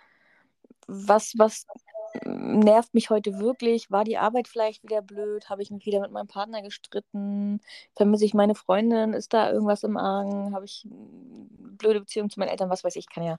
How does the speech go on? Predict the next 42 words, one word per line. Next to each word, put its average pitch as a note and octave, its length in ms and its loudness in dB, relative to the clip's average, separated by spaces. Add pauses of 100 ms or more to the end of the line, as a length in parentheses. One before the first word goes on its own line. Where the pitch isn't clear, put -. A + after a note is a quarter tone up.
(320)
kann F#3 80 0
ja F3+ 60 6
so F3+ 100 2
viel F#3 140 2
kommen. F#3 200 0
Wir F3 60 2
sind F#3 100 -2
ja F#3 60 4
jetzt F3 140 -2
auch F3+ 100 -4
keine F3 180 -4
Therapeuten, F#3+ 600 2
aber, F3 220 2 (440)
ähm, F3+ 380 6 (440)
dass G3+ 140 -4
man F#3+ 160 2
da F#3+ 160 8
auch G#3 120 0
wirklich A3+ 280 -8
mal G#3+ 120 -2
guckt, - 260 -6
„Mensch, G#3+ 360 -4 (360)
was F#3+ 240 -2
löst A3+ 240 -2
das G#3+ 120 -8
eigentlich G3+ 340 -2
in G3+ 120 -4
mir F#3+ 180 0
aus? G#3 260 -2
Und - 300 -10
kann G3 140 0
ich G3+ 160 -2
das, G3 240 -4
dieses F#3+ 380 -4
Gefühl G3+ 320 2
auch G3 140 0
anders A#3 320 4
kompensieren, F#3 580 -2
als F#3 360 -6 (540)
das G3 200 4
Geld, G3 340 4
ähm, F#3 420 0